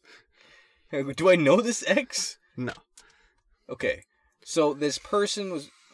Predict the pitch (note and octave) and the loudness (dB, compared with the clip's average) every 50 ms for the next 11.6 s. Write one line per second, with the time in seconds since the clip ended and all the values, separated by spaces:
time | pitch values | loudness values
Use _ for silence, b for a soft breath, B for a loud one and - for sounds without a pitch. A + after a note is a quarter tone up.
0 | _ _ _ _ _ _ _ _ _ _ _ _ _ _ _ _ _ _ _ _ | _ _ _ _ _ _ _ _ _ _ _ _ _ _ _ _ _ _ _ _
1 | - - C#3 C#3 C3+ C#3+ C#3+ C#3+ C3+ B2+ A#2+ - - - D3+ D3+ C#3+ C3 A#2+ A2+ | -18 -12 -6 0 2 4 4 4 2 0 -4 -6 -6 -6 -4 -2 -2 -2 -2 -4
2 | A#2 C3 D#3 - - _ _ _ _ _ _ _ _ _ _ _ - - D#3 D#3+ | -4 -8 -10 -14 -18 _ _ _ _ _ _ _ _ _ _ _ -6 0 2 2
3 | F3 F#3+ F3 D3+ D#3+ D3 - - C#3+ - - - G#2+ A2 - - A#2 A2+ G#2+ G#2 | 4 2 2 0 -2 -4 -4 -6 -10 -10 -6 -4 -4 -4 -4 -6 -10 -8 -8 -8
4 | G2+ G2 - - B2+ B2 A#2 A#2 A#2 A2+ A2 G#2 G2+ - - - G2+ G2 - - | -8 -10 -10 -10 -10 -10 -8 -10 -10 -10 -10 -10 -12 -12 -10 -10 -10 -8 -10 -12
5 | F#2+ F2+ G2+ - - G#2+ G2+ G2 F#2+ F2+ - - - - - G2 G2 G#2+ A2+ G#2 | -8 -6 -2 -2 0 0 -2 -2 -6 -14 -18 -20 -20 -20 -20 -16 -12 -10 -8 -8
6 | E2+ - A1+ - - _ _ _ _ _ _ _ _ _ _ _ _ _ _ _ | -8 -10 -14 -20 -20 _ _ _ _ _ _ _ _ _ _ _ _ _ _ _
7 | - - A2+ G#2 G2+ G#2+ G#2+ - A2 G#2 G2 G#2 G2 G2 G2 F#2 - G2+ F2+ F2 | -12 -8 -6 -6 -4 -6 -6 -6 -8 -8 -6 -6 -4 -4 -4 -4 -4 -4 -4 -4
8 | E2+ E2+ D#2 - F#2 G2 G2 G2 F#2 F#2+ F#2+ G2 G2 F#2+ F2+ - - F2 E2+ E2 | -6 -8 -12 -14 -12 -12 -10 -10 -10 -8 -8 -6 -4 -4 -6 -8 -10 -16 -16 -16
9 | E2 E2+ F#2 F2 - - - - - - - _ _ _ _ _ _ _ _ _ | -16 -14 -14 -14 -16 -16 -18 -20 -20 -20 -20 _ _ _ _ _ _ _ _ _
10 | _ _ _ _ _ _ _ _ _ _ _ _ _ _ _ _ - - - - | _ _ _ _ _ _ _ _ _ _ _ _ _ _ _ _ -20 -20 -18 -18
11 | - - - F#2+ F#2 - G1+ - - - - - | -18 -16 -16 -14 -14 -14 -16 -18 -20 -20 -20 -20